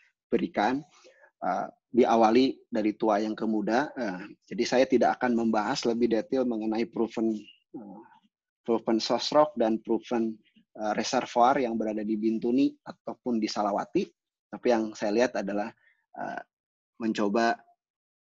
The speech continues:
sebagai alternatif, eh, selain, eh, proven source rock dan, eh, reservoir tersebut. Salah satunya adalah dari Permian Sequen. Eh, eh, sebenarnya kita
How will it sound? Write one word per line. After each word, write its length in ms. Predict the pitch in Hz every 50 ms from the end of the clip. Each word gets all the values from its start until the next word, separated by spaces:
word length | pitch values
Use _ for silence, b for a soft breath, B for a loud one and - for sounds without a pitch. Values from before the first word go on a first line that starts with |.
| _
sebagai 460 | - - - 120 104 104 104 104 110 -
alternatif, 840 | 98 113 110 - 117 113 113 110 104 - - 139 135 - - - - - _ _ _ _ _ _ _ _ -
eh, 160 | 98 95 95
selain, 560 | 95 - - 123 104 101 107 113 113 113 110 110 - _ _ _
eh, 340 | - 107 101 104 101 92 98 110 - - _ -
proven 560 | - 120 107 - - 120 113 113 110 110 107 104
source 260 | - 113 104 - -
rock 160 | 117 107 -
dan, 240 | - 107 101 98 101 - B B B B B B _
eh, 400 | 101 98 98 98 101 101 95 95 - 98 -
reservoir 500 | 107 98 - 113 101 - - 110 104 98
tersebut. 400 | - 101 - 117 104 110 98 87 - _ B B B B B B B B _ _
Salah 240 | - - 110 110 104
satunya 400 | - 120 107 - 120 127 139 143
adalah 400 | 139 127 120 113 113 113 117 113
dari 400 | - 110 113 110 107 104 110 107
Permian 480 | 101 - - 107 107 113 110 107 107 107
Sequen. 560 | - - - - 113 117 139 160 170 165 147
Eh, 240 | 123 113 104 92 - - - _ _ _ - 113 104
eh, 260 | - 104 107 101 95 92
sebenarnya 480 | - 107 101 104 107 117 127 131 - -
kita 240 | - - - -